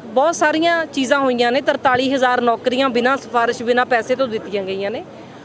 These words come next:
ਸੋ ਮੁੱਖ ਮੰਤਰੀ ਸਾਹਿਬ ਦੇ ਜਿਹੜੇ ਕੰਮ ਕਰਨ ਦਾ ਤਰੀਕਾ ਉਹ ਲਾਜਵਾਬ ਹੈ, ਸ਼ਾਨਦਾਰ ਹੈ। ਤੇ ਮੈਂ ਉਮੀਦ ਕਰੂੰਗੀ ਵੀ ਲੋਕ, ਅ, ਅੱਧਾ ਗਲਾਸ ਭਰਿਆ ਦੇਖਣਗੇ, ਕਿਉਂਕਿ ਸਾਲ ਦੋ ਹੀ ਹੋਏ ਨੇ।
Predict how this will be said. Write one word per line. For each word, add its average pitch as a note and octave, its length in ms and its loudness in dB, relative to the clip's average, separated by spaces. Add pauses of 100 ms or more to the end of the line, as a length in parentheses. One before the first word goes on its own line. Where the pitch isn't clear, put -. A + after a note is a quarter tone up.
ਸੋ D4+ 120 -2
ਮੁੱਖ C4 240 0
ਮੰਤਰੀ C#4 320 0
ਸਾਹਿਬ A#3 280 -2
ਦੇ C#4 100 0
ਜਿਹੜੇ C4+ 200 2
ਕੰਮ A#3+ 240 0
ਕਰਨ A#3 260 0
ਦਾ B3 80 2
ਤਰੀਕਾ A#3+ 360 -4
ਉਹ C#4+ 60 2
ਲਾਜਵਾਬ G3+ 500 0
ਹੈ, C4 80 0
ਸ਼ਾਨਦਾਰ G3+ 520 -2
ਹੈ। C#4 120 -2 (560)
ਤੇ A3+ 420 2
ਮੈਂ B3 340 2
ਉਮੀਦ B3+ 280 0
ਕਰੂੰਗੀ A#3 400 0
ਵੀ D#4 120 0
ਲੋਕ, B3 320 0
ਅ, G3+ 1200 0
ਅੱਧਾ C#4+ 220 2
ਗਲਾਸ C#4+ 300 2
ਭਰਿਆ C4 260 2
ਦੇਖਣਗੇ, C#4 420 0
ਕਿਉਂਕਿ D4 240 0
ਸਾਲ A#3+ 280 0
ਦੋ A3+ 160 2
ਹੀ B3 100 2
ਹੋਏ A3+ 200 2
ਨੇ। C4+ 180 0